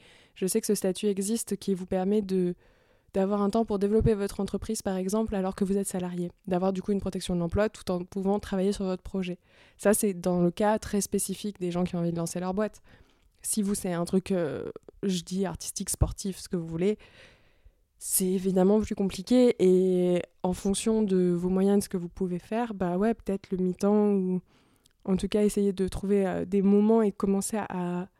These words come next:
lever le pied sur votre, euh, activité principale, ça peut être un moyen du coup de dégager du temps et de le faire en douceur, de faire cette transition avant de passer à cent pour cent sur l'autre activité.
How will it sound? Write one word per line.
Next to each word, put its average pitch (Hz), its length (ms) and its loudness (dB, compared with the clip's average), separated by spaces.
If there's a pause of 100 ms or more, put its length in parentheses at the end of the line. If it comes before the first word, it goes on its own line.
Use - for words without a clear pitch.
(360)
lever 220 380 4
le 208 60 -4
pied 226 240 -2
sur 208 240 -4
votre, 190 420 -4
euh, 180 300 -4 (180)
activité 202 560 -8
principale, 208 680 -2 (360)
ça 175 200 -2
peut 220 180 2
être 226 220 0
un - 20 6
moyen 190 380 4
du 196 140 2
coup - 120 -4
de 190 120 -4
dégager 190 540 2
du 175 140 -4
temps 208 280 -2
et 220 60 4
de 196 60 2
le 190 100 0
faire 202 200 -2
en 196 60 4
douceur, 202 300 -2
de - 40 -8
faire 208 140 -4
cette 190 120 -8
transition 185 400 -2
avant 190 160 2
de 185 60 -2
passer 202 260 -2
à 196 80 0
cent 214 240 -2
pour 190 220 -4
cent 220 120 -4
sur 214 240 -2
l'autre 208 260 -2
activité. 190 520 -10